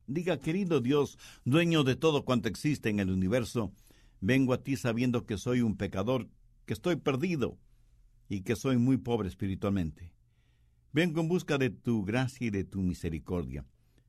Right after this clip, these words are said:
Señor Jesús, tú entregaste tu preciosa vida en la cruz del Calvario para con tu sacrificio pagar la culpa por mis pecados.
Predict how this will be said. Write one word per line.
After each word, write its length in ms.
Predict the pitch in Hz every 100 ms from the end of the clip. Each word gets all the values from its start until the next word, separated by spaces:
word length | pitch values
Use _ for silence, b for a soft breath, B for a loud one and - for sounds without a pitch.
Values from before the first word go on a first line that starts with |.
| _ _ _ b b b -
Señor 340 | 185 220 208
Jesús, 380 | 180 - 208 -
tú 80 | 190
entregaste 480 | 170 156 160 151
tu 160 | 131 127
preciosa 520 | 123 104 139 123 110
vida 240 | 104 110 107
en 180 | 107
la 180 | 95 92
cruz 280 | 160 156 92
del 220 | 110 104
Calvario 680 | 98 92 120 170 151 131 104 b b b -
para 260 | 120 117
con 300 | - 123 113
tu 140 | 113 104
sacrificio 800 | 160 160 147 190 180 - 113 92
pagar 440 | 101 110 135 123
la 360 | 110 110 98 -
culpa 560 | 226 220 190 110 90
por 180 | - 95
mis 160 | 90 78
pecados. 640 | 87 104 98 80 76